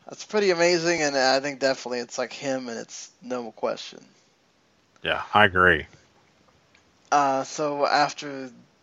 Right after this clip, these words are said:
Speaker 1: this, we also have our Offensive Player of the Year, which you have David Johnson leading the race here,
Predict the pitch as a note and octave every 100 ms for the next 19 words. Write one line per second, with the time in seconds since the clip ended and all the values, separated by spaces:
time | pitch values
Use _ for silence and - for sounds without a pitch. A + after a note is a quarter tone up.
0 | _ - E3+ G3 F3+ - C#3+ C3+ C3+ -
1 | C3+ B2+ B2+ B2+ B2+ A#2 A2 A#2+ A#2 -
2 | - C#3 C#3 - D#3 E3 - D#3+ D3+ D3
3 | C#3 - _ _ _ _ - D3+ D3+ D3
4 | D3 C#3 - C3+ B2 B2+ A#2+ B2+ B2 A2
5 | G2+ - _ _ _ _ _ _ _ _
6 | _ _ _ _ _ _ _ - B2+ C#3+
7 | C3+ - - - - D3 C#3 C#3 C3 B2+
8 | D#3 F3 D3+ C#3+ C#3+ D3 F3 F3+ - G2
9 | G2 - - G#2+ C3+ A#2+ A#2 A#2 B2 B2
10 | B2 - C3+ C#3 D#3